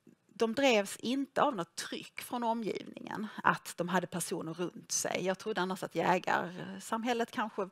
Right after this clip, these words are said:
var på varandra eller sådär. Men tvärtom så sa man att man gjorde detta trots vad andra tyckte många gånger. Andra tyckte att "ska du verkligen skicka in det där djuret?" Och så gjorde man det ändå. Så de, de har liksom inte en yttre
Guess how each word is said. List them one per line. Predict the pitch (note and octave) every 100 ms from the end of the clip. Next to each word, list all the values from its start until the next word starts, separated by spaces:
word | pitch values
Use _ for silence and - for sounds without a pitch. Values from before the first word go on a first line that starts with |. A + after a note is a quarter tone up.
| _
var | - F3+ G3+
på | - - - -
varandra | - A2 A#2 -
eller | - - -
sådär. | - - -
Men | G#3 G3+ - - - - _ _ _
tvärtom | - - C4 A#3 - - - -
så | F#3 G3
sa | - D#3+
man | F3+ F3
att | -
man | F3
gjorde | F3 F3 E3+
detta | F#3 E3
trots | - D4+ - -
vad | -
andra | - - D3
tyckte | - E3+ -
många | - - -
gånger. | - - - F#3 F#3
Andra | - F3+ G3
tyckte | G#3 F#3+ - F3+
att | -
"ska | A#2 -
du | D#3+
verkligen | E3 F3+ - E3+
skicka | - -
in | E3+
det | F3
där | - -
djuret?" | - G1+ - -
Och | -
så | -
gjorde | - - -
man | - -
det | -
ändå. | - - - - - - - - -
Så | -
de, | A3+ A3 - _ _
de | - A#3 A3
har | - G#3+ B3
liksom | B3 B3+
inte | C4+ A3+
en | G#3 A3+ A3
yttre | C#4+ - - - A3+